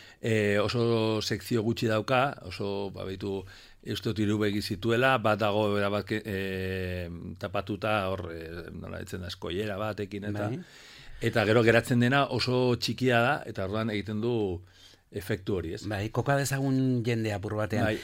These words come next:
Speaker 2: E, Atarrabiatik ateratzen, Martiketerako
Speaker 1: Bai,
Speaker 2: pare horretan,
Speaker 1: uharterako
Speaker 2: ezta?
Speaker 1: bidea, uharterako
Speaker 2: Hori da.
Speaker 1: bidea, bai. Atarrabiatik uhartera joateko, e, e, nahita nahiez pasatu beharreko zubia da.
Speaker 2: Eta hor azpitik Arga, Ultzama?
Speaker 1: Eta Ultzama,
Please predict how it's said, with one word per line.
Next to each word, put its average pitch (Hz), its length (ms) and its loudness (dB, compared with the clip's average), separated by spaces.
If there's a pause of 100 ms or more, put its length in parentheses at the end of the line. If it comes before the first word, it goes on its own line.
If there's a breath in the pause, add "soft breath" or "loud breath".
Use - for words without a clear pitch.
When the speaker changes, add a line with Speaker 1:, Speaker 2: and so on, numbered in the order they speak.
(140 loud breath)
Speaker 2:
E, 113 120 -6
Atarrabiatik 123 600 0
ateratzen, 131 680 2
Martiketerako 123 1160 0
Speaker 1:
Bai, 143 200 6
Speaker 2:
pare 107 280 0
horretan, 120 80 6
Speaker 1:
uharterako 110 480 6
Speaker 2:
ezta? 92 140 4
Speaker 1:
bidea, 80 200 0 (140)
uharterako 98 580 2
Speaker 2:
Hori 80 120 -8
da. - 20 -12
Speaker 1:
bidea, 71 160 -12
bai. 92 200 -6
Atarrabiatik 113 540 0
uhartera 107 480 2
joateko, 104 600 0
e, 92 440 -4 (420 loud breath)
e, 95 360 -6
nahita 104 260 -2
nahiez 107 220 -4
pasatu 98 360 -6
beharreko 95 320 -2
zubia 82 360 -8
da. - 140 -14 (120)
Speaker 2:
Eta 101 340 -6
hor 104 100 -4
azpitik 110 500 -4
Arga, 117 420 0
Ultzama? 117 540 0
Speaker 1:
Eta 139 100 -2
Ultzama, 113 420 4